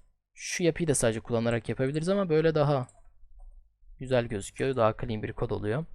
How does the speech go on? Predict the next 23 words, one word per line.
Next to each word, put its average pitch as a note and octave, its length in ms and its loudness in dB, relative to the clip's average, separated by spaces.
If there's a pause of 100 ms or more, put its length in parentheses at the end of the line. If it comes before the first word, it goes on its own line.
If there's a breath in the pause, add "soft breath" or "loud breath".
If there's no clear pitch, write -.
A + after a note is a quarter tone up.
(640 soft breath)
Şimdi G3+ 320 0
if G3+ 280 -2
deyip D3+ 180 0 (340 soft breath)
bir E3 80 4
hata E3+ 380 4
var F3 140 6
mı C#3+ 140 0
yok D#3+ 200 0
mu E3 100 0
bunu D3+ 160 0
kontrol B2 380 0
edeceğiz. G2 480 -2
If E3 440 -4
result B2+ 420 2
nokta C3 480 0 (440)
is D3+ 260 0
valid. G#2 260 2 (460)
Yani D#3+ 320 2
doğrulandıysa. B2 840 4 (680)
Herhangi C#3+ 520 0
bir D3 60 -2
hata C3 340 2
yoksa. - 460 -4